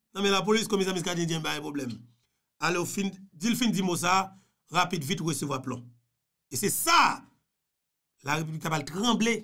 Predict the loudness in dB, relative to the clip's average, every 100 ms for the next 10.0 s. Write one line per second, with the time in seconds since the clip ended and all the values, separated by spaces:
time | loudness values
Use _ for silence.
0 | -10 -10 -6 -4 -4 -4 -10 _ _ _
1 | _ 0 2 2 2 0 -2 -6 -8 -10
2 | -20 _ _ _ _ _ _ _ _ 2
3 | 2 2 0 0 -6 -8 -12 _ _ _
4 | -6 0 0 0 0 2 2 0 -4 -10
5 | -16 _ _ -4 0 2 2 0 -4 -4
6 | -6 -8 _ _ -6 -2 0 0 0 2
7 | 2 2 2 0 -4 -20 -2 2 4 4
8 | 4 -2 -2 4 4 4 0 -2 -4 -2
9 | 0 2 2 2 0 -2 -6 -4 -2 -2